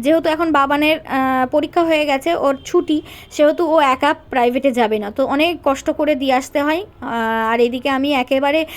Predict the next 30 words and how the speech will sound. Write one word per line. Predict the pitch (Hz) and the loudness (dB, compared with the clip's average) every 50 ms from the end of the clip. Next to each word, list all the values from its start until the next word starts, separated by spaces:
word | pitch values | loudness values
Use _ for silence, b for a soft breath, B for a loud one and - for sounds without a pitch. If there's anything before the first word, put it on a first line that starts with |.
| B B - | B B -4
প্রেশার | - 262 254 - 294 285 | -2 0 0 0 0 -2
কুকারের | 285 311 294 277 285 277 311 302 294 | -2 -4 -4 -2 0 0 0 2 0
মধ্যে | 294 294 294 285 285 302 320 | 0 -2 -2 0 0 -2 0
হিং | 262 254 269 269 269 285 294 285 262 | 0 0 0 0 0 0 -2 -2 -2
দিয়ে, | 294 285 285 294 | -2 0 0 0
টমেটো | 285 294 262 254 254 254 262 277 | 0 0 0 0 -2 -2 -2 -2
দিয়ে, | 269 254 285 285 285 294 285 285 302 B B B B B B | -4 -2 -2 0 2 2 2 2 -2 B B B B B B
আদা | - - 220 233 233 262 262 269 269 - - - 247 | -2 0 0 2 2 2 2 2 2 0 -2 -6 -6
দিয়ে, | 240 269 285 277 285 294 294 294 294 285 - | -6 -4 0 2 2 2 2 2 0 -2 -4
একটু | - 240 - 294 254 | -6 -4 -4 -2 0
গরম, | 240 233 233 247 254 262 269 | 0 2 2 0 0 -2 -4
আহ, | 262 - - 240 233 226 226 - | -4 -4 -6 -4 -4 -4 -4 -4
সরি, | 247 220 208 202 202 - | -4 -4 -4 -4 -6 -8
আহ, | - 208 214 214 214 214 214 214 214 214 214 208 208 214 214 - - - - 214 208 | -8 -8 -6 -4 -4 -4 -4 -6 -6 -4 -4 -4 -6 -6 -8 -10 -14 -14 -14 -12 -6
জিরে, | 196 262 285 285 294 294 302 302 320 349 - - - - | 0 0 2 4 4 4 2 2 0 -4 -8 -14 -10 -6
তারপরে | 226 214 208 208 214 220 233 247 240 | -4 -4 -4 -4 -4 -4 -2 -2 -2
ধনের | 233 240 240 240 254 254 262 | -2 -2 -4 -4 -4 -4 -4
গুঁড়ো | 269 277 285 294 | -2 0 -2 0
সব | 285 285 254 - | 0 -4 -4 -4
কিছু | - 311 262 320 | -6 -6 -6 -6
দিয়ে | 302 247 226 - 277 285 320 339 | -6 -6 -6 -4 -2 0 2 2
একসাথে | 330 277 - - - - - 269 269 330 330 - | 2 0 0 -2 -6 -8 -8 -6 -4 -6 -4 -4
কষিয়ে, | 254 233 226 - - 320 370 415 | -4 -4 -4 -4 -2 0 2 2
আহ, | 539 - - - - - - - - - - 220 220 208 208 202 208 202 202 | 0 -2 -6 -14 -16 -16 -18 -18 -14 -8 -4 -2 0 0 0 0 0 -2 -2
ছোলার | 202 - 294 254 240 240 247 247 | -2 0 2 2 2 2 2 2
ডাল | 262 269 277 269 262 | 0 2 2 0 0
দিয়ে | 240 285 294 349 440 508 | 0 0 2 4 4 2
সিটি | 466 - - 311 262 294 302 | 0 -2 -4 -4 -2 -2 -2
দিয়ে | 254 269 302 294 294 | -2 0 0 2 2
দেবো। | 285 302 320 381 | 2 2 2 4